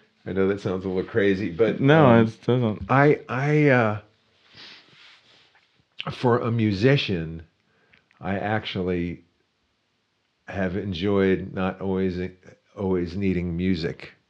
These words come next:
Speaker 1: to listen
Speaker 2: Mm-hmm.
Speaker 1: to, to, to hear music, 'cause I
Speaker 2: Right.
Speaker 1: hear it in my head all the time, you know, and, and, uh, there's so much music in the world, you know.
Speaker 2: Yeah.
Speaker 1: Um, so I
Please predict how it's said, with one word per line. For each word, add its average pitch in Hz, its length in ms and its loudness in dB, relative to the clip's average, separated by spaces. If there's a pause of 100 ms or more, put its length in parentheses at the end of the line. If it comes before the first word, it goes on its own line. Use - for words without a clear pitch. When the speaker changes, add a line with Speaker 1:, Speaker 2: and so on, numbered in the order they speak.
(120)
Speaker 1:
to - 100 -6
listen 104 320 4
Speaker 2:
Mm-hmm. 92 180 0
Speaker 1:
to, 87 200 -2
to, - 180 -14
to 90 140 -4
hear 87 260 0
music, 82 680 -4
'cause 95 180 -2
I 101 140 6
Speaker 2:
Right. 101 80 0
Speaker 1:
hear 101 240 6
it - 120 0
in 87 60 -8
my 82 140 -4
head 80 240 -2
all 78 140 -2
the 73 80 -2
time, 76 540 -6
you 78 140 -6
know, 80 180 -4
and, 80 200 -6 (680)
and, 82 380 -4
uh, 76 220 -4
there's 82 200 -4
so 104 140 0
much 95 220 -2
music 95 440 2
in 80 120 -2
the 82 80 -2
world, 78 600 2 (280)
you 73 160 -8
know. 73 260 -6 (220)
Speaker 2:
Yeah. 90 220 -4 (280)
Speaker 1:
Um, 78 520 -10 (680)
so 82 500 0
I 90 400 -2